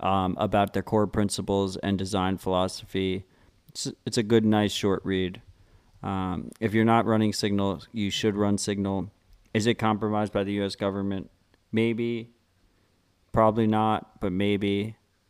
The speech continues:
That's up there. You know, you're better off using P G P. But it's easy to use. No one has any excuse not to use it.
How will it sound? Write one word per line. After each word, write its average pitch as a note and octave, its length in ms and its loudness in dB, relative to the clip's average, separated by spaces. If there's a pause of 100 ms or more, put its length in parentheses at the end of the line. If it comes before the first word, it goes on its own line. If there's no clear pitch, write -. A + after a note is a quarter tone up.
(600)
That's G2 320 0
up G2 160 0
there. G2 280 0
You G2 120 0
know, G2 60 2
you're G2 140 2
better G#2+ 220 4
off G#2 160 4
using G2+ 260 0
P G2+ 160 -2
G G2 140 -4
P. F#2 280 -4 (100)
But A#2 420 4 (840)
it's A2+ 140 0
easy C3 280 6
to B2 80 4
use. A2+ 480 4 (160)
No A#2+ 200 6
one B2 100 8
has A2+ 240 4
any A#2 240 4
excuse G#2+ 400 0
not G2+ 240 2
to G2+ 80 -2
use G2 240 0
it. F#2+ 220 0